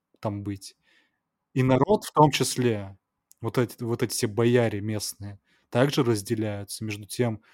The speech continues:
что, да, как бы она дочь короля, и тем она женщина. Вот главная проблематика. Потому что у других потом также плодятся дети, они также имеют свой интерес,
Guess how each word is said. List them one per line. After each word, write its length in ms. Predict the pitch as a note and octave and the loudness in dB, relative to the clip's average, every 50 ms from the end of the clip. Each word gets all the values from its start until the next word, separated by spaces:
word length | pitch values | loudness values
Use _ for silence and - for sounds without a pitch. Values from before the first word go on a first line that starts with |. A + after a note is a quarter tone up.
| _ _ _ _ | _ _ _ _
что, 640 | - - - - A#2+ A2 A2 G#2 G#2 G#2 G#2 G#2+ G#2+ | -16 -12 -6 -4 -4 -2 -2 -4 -6 -6 -8 -10 -6
да, 260 | A#2+ A2+ A#2+ A2+ G#2+ G2+ | -2 0 2 2 2 -2
как 180 | - - G2+ G2+ | -6 -10 -12 -8
бы 140 | G2+ G#2+ G#2 | -8 -8 -6
она 440 | G#2 G#2 G#2 G#2 G2+ G2+ G2+ G2+ G#2 | -6 -6 -8 -8 -10 -10 -12 -14 -10
дочь 300 | G2+ G#2+ A2+ G2+ - - | -8 -6 -6 -6 -6 -10
короля, 460 | - - A2 A2 A2 C#3 F3 G3 G3 | -8 -6 -6 -4 -2 0 0 -2 -2
и 100 | D3 B2 | -4 -6
тем 260 | - - C#3 C#3+ D3+ - | -6 -4 -4 -4 -4 -6
она 200 | - A2 G#2+ A#2 | -8 -6 -4 -4
женщина. 680 | G#2 F#2+ F#2 G#2 G#2 G2+ - - - - G2+ G2+ A2 - _ _ _ _ _ _ _ - | -4 -4 -6 -6 -6 -6 -8 -10 -12 -12 -14 -16 -18 -20 _ _ _ _ _ _ _ -2
Вот 260 | G#2 A2+ C3 B2 G#2+ | 2 2 2 2 2
главная 380 | G#2 A2 A2 A2 G#2+ G#2 G#2 G2+ | -2 -2 -2 -2 -2 -4 -6 -10
проблематика. 640 | - - G#2 G2+ G2 G#2 G#2 G#2 G2+ - - - _ _ _ - | -12 -12 -12 -10 -8 -8 -6 -8 -8 -10 -12 -18 _ _ _ -2
Потому 260 | A2+ A#2+ C3+ C#3 C3+ | 0 2 2 2 2
что 180 | C3 - - A2+ | 0 -2 -2 -4
у 20 | A2+ | -2
других 300 | A2+ A#2+ B2 A#2+ G#2+ - | -2 -2 -4 -4 -4 -4
потом 260 | - - - - G#2+ - | -8 -12 -12 -14 -8 -6
также 260 | - A2+ G#2+ G2+ G#2 | -4 -4 -4 -6 -8
плодятся 480 | - - G#2+ G2+ G#2+ G2+ - - - | -8 -8 -8 -8 -8 -8 -10 -12 -12
дети, 540 | G2 G#2+ C3 F3+ G#3 G3 - - D#3+ D3+ D3 - _ _ _ _ _ - | -2 2 4 4 4 2 0 -6 -8 -8 -8 -12 _ _ _ _ _ -2
они 200 | B2+ A#2 B2 A#2+ | 0 0 0 2
также 360 | - C3 A#2+ G#2+ G#2 G#2 G#2+ | 4 4 4 4 2 -2 -4
имеют 240 | G#2 G#2+ G#2 G2+ - | -4 -6 -8 -8 -8
свой 240 | - - G#2+ G#2 | -6 -4 -4 -4
интерес, 720 | G2+ G2+ - - A#2+ C3+ E3+ G3 G3+ F#3+ F3 - - - | -4 -6 -6 -2 4 4 6 6 4 2 -2 -6 -10 -14